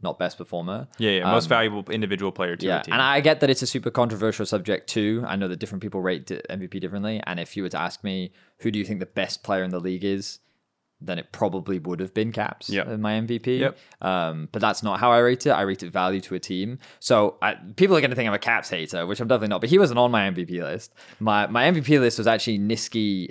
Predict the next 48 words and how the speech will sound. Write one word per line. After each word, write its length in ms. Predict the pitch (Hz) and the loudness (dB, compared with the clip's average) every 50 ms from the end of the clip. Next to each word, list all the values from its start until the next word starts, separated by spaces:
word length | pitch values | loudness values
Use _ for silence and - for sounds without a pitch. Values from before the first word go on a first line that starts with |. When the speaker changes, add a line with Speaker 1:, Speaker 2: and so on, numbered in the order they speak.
| - _ | -8 _
Speaker 1:
uh, 420 | 87 90 87 82 80 80 78 76 - - _ | -2 -2 0 0 0 0 -2 -2 -4 -6 _
Comp, 460 | - - - - 113 101 95 - - - - | -8 -4 0 0 0 0 0 -2 -8 -10 -10
and 180 | 90 82 90 | -6 -4 -4
Neon. 480 | 95 101 104 95 71 71 71 76 92 117 _ _ _ _ _ _ _ _ | -2 -2 -2 -2 -4 -6 -8 -10 -12 -14 _ _ _ _ _ _ _ _
Uh, 180 | 95 92 85 - - | 0 0 0 0 0
and 100 | 110 113 | -2 -2
I 80 | 107 - | -2 0
even 300 | - 160 185 160 147 120 | 2 4 4 4 4 4
debated 320 | 120 - 117 107 101 95 | 4 4 4 2 2 -2
putting 220 | - 120 107 101 101 | -2 -2 0 0 0
Neon 220 | 101 92 85 87 | 0 0 -2 -4
higher 380 | 87 - - 117 117 113 101 90 | -4 0 2 2 4 4 2 2
than 140 | 82 82 78 | -2 -4 -6
Comp. 380 | - 82 76 73 87 95 - _ _ _ _ _ _ - | -6 -6 -4 -4 -6 -8 -10 _ _ _ _ _ _ -4
Um, 600 | 76 90 87 80 80 80 78 78 78 78 76 - _ _ _ _ _ _ | -2 0 2 0 0 -2 -4 -6 -8 -10 -10 -12 _ _ _ _ _ _
but 640 | 104 98 101 101 90 85 - - - - - - - _ _ _ _ _ _ - | -6 -2 0 2 2 2 0 -2 -6 -8 -8 -8 -10 _ _ _ _ _ _ 0
basically, 440 | 92 123 160 160 - 135 143 131 117 | 2 4 4 4 4 4 4 6 6
I 100 | 110 104 | 4 4
think 240 | - 127 117 107 - | 2 -2 -4 0 0
that 220 | 110 - - - | 0 0 0 -2
Comp 380 | - - 131 127 123 117 - - - _ | 0 4 4 4 4 2 -2 -14 -10 _
made 440 | 107 123 127 123 123 120 120 127 120 | -2 0 4 4 4 4 4 2 0
Rogue 440 | 113 101 113 113 113 107 107 104 - - | 0 2 4 4 6 4 4 0 -2 -2
good 340 | - 117 113 120 123 - - | 2 2 4 4 2 0 0
this 160 | 139 139 139 | 0 2 2
split 460 | - - - 151 160 175 160 - - - | 0 2 4 4 4 4 2 -4 -8 -8
Speaker 2:
Mm. 160 | - 107 104 104 | -6 -4 -2 0
Speaker 1:
when 120 | 117 110 | 2 2
I 80 | 104 104 | 0 0
think 240 | - - 117 107 - | -2 -4 -6 -4 -2
they 100 | 110 107 | -2 -2
should 200 | - - 117 104 | -2 0 0 0
have 100 | 107 87 | 0 0
been 120 | 117 107 | 2 2
a 60 | 101 | 2
lot 260 | 95 95 101 - - | 2 2 0 0 0
worse 380 | 92 98 101 98 104 104 - - | 0 0 2 2 2 2 0 -4
than 120 | - 101 90 | -4 -4 -4
they 100 | 92 92 | -4 -4
actually 340 | 90 - - - 95 95 90 | -4 -6 -8 -8 -6 -6 -4
ended 200 | 90 87 80 82 | -4 -4 -6 -6
up 140 | 80 - - | -6 -6 -6
being. 380 | 92 82 82 87 98 117 143 - - - - _ _ _ - | -6 -6 -6 -6 -8 -10 -12 -14 -18 -20 -20 _ _ _ -4
Uh, 100 | 87 87 - 101 | -2 0 0 0
I 20 | 107 - | -2 -2
think 120 | 120 110 113 | -4 -4 -4
that 100 | - - - | -6 -4 -2
his 100 | 127 117 | -2 -2